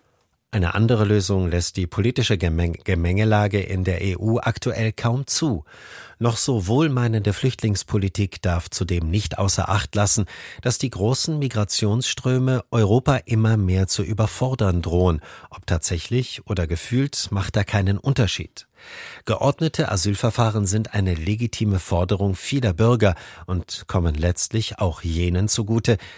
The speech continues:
die zwingend auf unseren Schutz angewiesen sind,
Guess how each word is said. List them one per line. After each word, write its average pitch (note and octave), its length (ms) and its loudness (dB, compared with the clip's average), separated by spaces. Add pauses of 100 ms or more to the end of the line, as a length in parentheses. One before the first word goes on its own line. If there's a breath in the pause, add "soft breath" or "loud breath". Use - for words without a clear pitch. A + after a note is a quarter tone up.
(200 loud breath)
die A2+ 100 0
zwingend E3+ 460 -2
auf - 260 -4
unseren G2+ 400 0
Schutz - 440 -4
angewiesen D#2 600 0
sind, - 360 -10